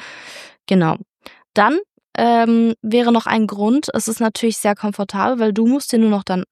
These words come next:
ein Masterpasswort merken. Das ist dann <laughs> eigentlich im Prinzip so wie, äh, ein Passwort für alle Accounts. Früher, nur jetzt für ein Master, äh, nur an, als Masterpasswort. Und das, ähm, füllt dann automatisch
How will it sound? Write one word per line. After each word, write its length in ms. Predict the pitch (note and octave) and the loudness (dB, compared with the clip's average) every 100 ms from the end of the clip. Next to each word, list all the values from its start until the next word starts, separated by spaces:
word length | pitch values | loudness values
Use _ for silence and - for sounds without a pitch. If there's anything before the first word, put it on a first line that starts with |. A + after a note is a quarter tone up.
| - | -6
ein 380 | F#3 F3+ A#3+ A3+ | -2 0 -2 -4
Masterpasswort 760 | F3 F3 - G3 A3+ - B3+ - | -6 -6 -6 -8 -8 -6 -6 -2
merken. 400 | C4 C4 - D#4+ - _ - | -2 -2 -2 -4 -6 _ -8
Das 160 | G#3 | -6
ist 120 | G#3 | 0
dann 120 | G3+ G3+ | 0 0
<laughs> 200 | - - | -2 0
eigentlich 340 | A3 A3 A#3 | 0 0 -2
im 120 | G#3+ | -4
Prinzip 400 | G#3 A3+ A3+ B3 | -2 -2 -2 -2
so 200 | G#3+ B3 | 0 0
wie, 300 | A#3+ B3+ C4 | 0 -2 -2
äh, 480 | - A3 G#3+ G#3+ G#3+ - _ _ | -2 -2 0 -2 -2 -8 _ _
ein 220 | - A3+ A#3 | -4 -2 0
Passwort 420 | B3+ - A#3+ A#3+ | -2 -2 -4 -4
für 240 | - A3+ | -4 -2
alle 380 | A3 A#3 A#3 A3+ | 0 0 0 -2
Accounts. 560 | A3 - A#3 E4+ - - _ _ _ _ _ _ | -4 -4 -4 -4 -8 -20 _ _ _ _ _ _
Früher, 420 | - - C4 C#4+ E4 | -20 -4 -2 0 2
nur 200 | A#3 A#3 | 2 2
jetzt 400 | G#3+ - - - | 2 -4 -10 -4
für 80 | |
ein 100 | G#3 | -2
Master, 840 | G3 G#3+ A3+ - C4 C4 B3+ A#3 - | 0 0 -2 -2 0 0 0 -2 0
äh, 60 | |
nur 140 | A3+ A3 | 0 0
an, 120 | G#3+ - _ | -2 -6 _
als 220 | G3 - | -2 0
Masterpasswort. 800 | G#3 G#3 - A#3+ C4 - C4 C#4+ - - - - - - - - _ - | 0 0 -4 -6 -6 -4 -4 -4 -8 -20 -16 -16 -18 -20 -20 -20 _ -2
Und 500 | A#3 A#3 A3+ G#3+ - _ _ _ - | 2 4 4 0 -6 _ _ _ -6
das, 320 | A#3 - - | -4 -4 -4
ähm, 460 | G#3+ G#3 G3+ G3+ F#3+ - _ _ _ _ _ _ _ _ | -2 0 2 0 -2 -8 _ _ _ _ _ _ _ _
füllt 240 | - B3+ A#3 | -2 0 2
dann 120 | A3 | 0
automatisch 600 | - G#3 G#3 G3 G3+ G3+ | 0 0 0 2 0 -4